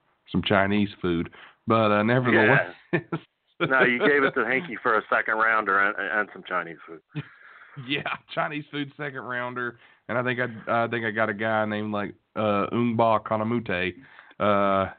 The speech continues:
Speaker 1: he came and play, and ate with me, so yeah, that was that. But <laughs> so T R,
Speaker 2: Yeah, he
Speaker 1: we've
Speaker 2: was
Speaker 1: had
Speaker 2: signed
Speaker 1: our
Speaker 2: on a
Speaker 1: share of
Speaker 2: ten-day
Speaker 1: trouble.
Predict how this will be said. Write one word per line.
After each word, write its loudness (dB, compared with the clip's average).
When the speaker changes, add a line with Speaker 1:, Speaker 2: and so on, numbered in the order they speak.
Speaker 1:
he -4
came -4
and -8
play, 0
and -2
ate 0
with -4
me, -4
so -6
yeah, -2
that 0
was -4
that. 0
But 4
<laughs> 0
so 2
T -4
R, 0
Speaker 2:
Yeah, 4
he 4
Speaker 1:
we've 6
Speaker 2:
was 4
Speaker 1:
had 0
Speaker 2:
signed 4
Speaker 1:
our 4
Speaker 2:
on 4
a 0
Speaker 1:
share -2
of 0
Speaker 2:
ten-day 2
Speaker 1:
trouble. 0